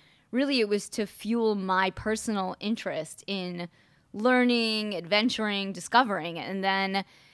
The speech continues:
you know, once I started, it just kept going. And I love it so much. I mean, it's like the highlight of my day. I love talking to cool people and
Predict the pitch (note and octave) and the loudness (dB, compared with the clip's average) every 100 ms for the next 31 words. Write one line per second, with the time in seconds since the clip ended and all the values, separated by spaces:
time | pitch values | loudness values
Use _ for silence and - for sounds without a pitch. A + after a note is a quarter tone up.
0 | _ - A#3+ G#3 G3 G#3 A3 G3 - - | _ 0 2 4 2 0 0 -2 -2 6
1 | A3 C4 G3+ F#3+ F#3+ F#3+ G3+ - - D4 | 8 8 4 0 -2 -6 -8 -4 0 0
2 | G3 F3 G3 C4+ G#3+ A2 A#2 E3+ F#3+ F#3 | -2 0 2 2 2 -4 -8 -6 -4 -6
3 | F3+ - E3+ G#3 A3 G3 F#3+ F3+ C3+ - | -8 -2 4 4 4 2 2 0 -6 -8
4 | - - F#3 F#3 F3+ E3+ F3+ - - - | -4 0 2 2 0 2 0 -2 -4 0
5 | G#3 G3+ G3 F#3+ F#3+ E3+ - - G3 G3 | 0 0 -4 -6 -6 -8 -8 -4 -2 -2
6 | - G#3 F#3 G#3 G3+ G3 F#3+ G#3 F3+ E3 | -2 -2 4 4 4 2 -2 -2 -2 -2
7 | C#3+ E3 F#3 G3 F#3 F#3 F#3 F3 F3 - | -4 -4 0 0 2 0 -2 -6 -10 -8
8 | F3+ F3+ F3+ - F3+ F#3 D#3+ D#3+ | -8 -8 -6 -2 0 0 -4 -8